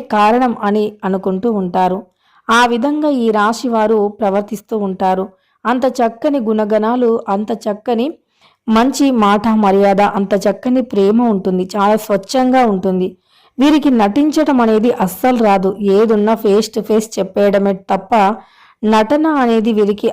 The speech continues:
అసలు రానే రాదు అని చెప్పుకోవచ్చు. నటన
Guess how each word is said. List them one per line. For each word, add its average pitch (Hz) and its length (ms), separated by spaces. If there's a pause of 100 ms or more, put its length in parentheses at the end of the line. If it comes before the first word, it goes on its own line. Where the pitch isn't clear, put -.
అసలు 220 380
రానే 202 480
రాదు 202 300
అని 208 220
చెప్పుకోవచ్చు. 185 800 (680)
నటన 233 420